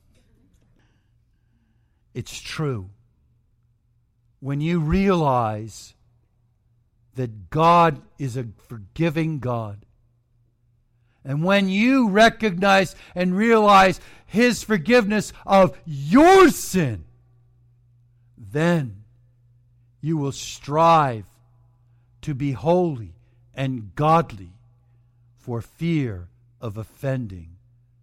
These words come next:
your gracious God. We strive for holiness. We strive for righteousness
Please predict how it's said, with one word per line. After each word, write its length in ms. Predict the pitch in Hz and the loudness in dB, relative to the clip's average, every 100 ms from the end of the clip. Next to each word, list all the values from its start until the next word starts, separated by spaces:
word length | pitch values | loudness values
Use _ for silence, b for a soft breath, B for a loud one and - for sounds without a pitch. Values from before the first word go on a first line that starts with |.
| _ - | _ -12
your 160 | 107 | -12
gracious 680 | 95 95 104 101 - 104 - | -10 -10 -10 -10 -12 -16 -18
God. 460 | - 87 78 78 _ _ _ _ _ _ _ _ _ _ _ _ _ - | -18 -18 -18 -20 _ _ _ _ _ _ _ _ _ _ _ _ _ -12
We 200 | 135 151 | -8 -8
strive 760 | - - 180 180 170 135 107 - _ _ _ _ _ | -10 -4 2 4 4 2 -6 -14 _ _ _ _ _
for 180 | 127 | -12
holiness. 1000 | 104 156 180 170 131 104 - - - _ _ _ _ _ _ _ | -6 -2 -2 -4 -6 -10 -18 -20 -20 _ _ _ _ _ _ _
We 120 | 135 | -14
strive 720 | 131 - - 180 180 165 147 - | -14 -14 -6 2 4 4 0 -6
for 200 | 151 147 | -8 -6
righteousness 1120 | 143 170 196 - 123 - 110 98 - _ | 2 2 2 -6 -20 -20 -20 -20 -20 _